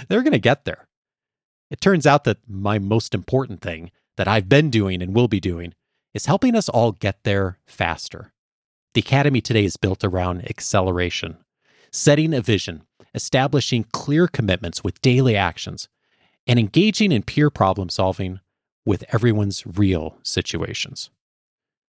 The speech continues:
So that what an individual leader might figure out on their own in two to three years, we can dramatically reduce that time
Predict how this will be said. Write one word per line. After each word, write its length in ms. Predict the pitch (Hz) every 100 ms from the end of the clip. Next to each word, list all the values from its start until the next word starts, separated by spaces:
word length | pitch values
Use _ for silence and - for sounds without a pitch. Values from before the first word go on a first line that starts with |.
| _ _
So 240 | - - 170
that 240 | 170 170 - -
what 120 | 156
an 120 | 135
individual 600 | 202 233 202 214 185 170 127
leader 280 | 143 143
might 240 | 131 107 -
figure 280 | 127 113 123
out 120 | 110
on 120 | 104
their 160 | 92 107
own 320 | 101 107 110
in 180 | 98 -
two 160 | -
to 100 | 120
three 220 | - 117
years, 400 | 104 104 104 - - _ _ _
we 60 | 135
can 140 | 131
dramatically 680 | 117 113 107 139 170 - 165
reduce 360 | 117 101 107 -
that 180 | 101 -
time 420 | 95 90 90